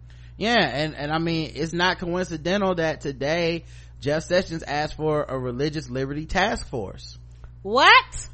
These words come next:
Speaker 1: Yeah, he said the task force, co-chaired by Associate Attorney General Jesse Panuccio, said an Assistant Attorney General to the D O J's Office of Legal Policy, Beth Williams, will help the department fully implement the religious liberty guidance it issued last year.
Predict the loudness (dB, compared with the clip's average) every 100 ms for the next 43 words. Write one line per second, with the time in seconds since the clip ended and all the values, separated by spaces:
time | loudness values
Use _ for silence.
0 | -16 -6 0 2 2 -2 -8 -2 -2 0
1 | 0 2 2 0 2 2 2 0 -2 0
2 | 0 0 2 2 2 -2 -4 -6 -4 -2
3 | -2 -2 -4 -2 -2 -2 -6 -18 -18 -4
4 | -2 -2 -2 -2 -2 -4 -2 -4 -2 -2
5 | -2 -4 -6 -16 -12 -2 0 0 0 -4
6 | -4 -4 -4 -2 -2 -2 -4 -2 -2 -2
7 | -4 -4 -4 -6 -4 -2 0 0 0 -2
8 | -2 -2 -2 -4 -4 -4 -4 0 2 2
9 | -2 -4 -2 -2 -2 0 -2 -4 -10 -18
10 | -6 0 4 2 0 -2 2 2 2 -2
11 | -2 -2 -2 -4 -4 -4 -4 -4 -4 -2
12 | -4 -4 -6 -4 -4 -4 -4 -2 -2 -6
13 | -10 -8 -6 -6 -6 -8 -8 -8 -6 -4
14 | -6 -6 -6 -8